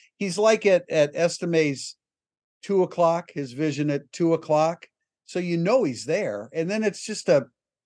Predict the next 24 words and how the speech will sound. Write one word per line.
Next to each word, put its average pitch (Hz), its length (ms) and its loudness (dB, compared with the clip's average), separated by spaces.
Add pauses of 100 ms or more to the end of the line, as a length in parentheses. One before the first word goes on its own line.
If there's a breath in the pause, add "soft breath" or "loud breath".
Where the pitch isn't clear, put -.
(380)
I 165 60 -4
mean, 196 160 0
it's 180 160 0
a 175 60 2
real 196 300 4
obvious, 165 520 2
"Here 185 260 0
I 160 100 2
come. 175 320 -2
I'm 131 160 -2
going 160 320 0
to 180 100 -4
punch 185 300 -2
the 185 100 0
ball 185 280 6
out 180 120 6
of 175 80 -2
your 175 180 -2
hand 175 280 -2
now." 165 440 0
And 160 180 -4
he 165 60 -6
doesn't 151 260 -4
react 156 400 -6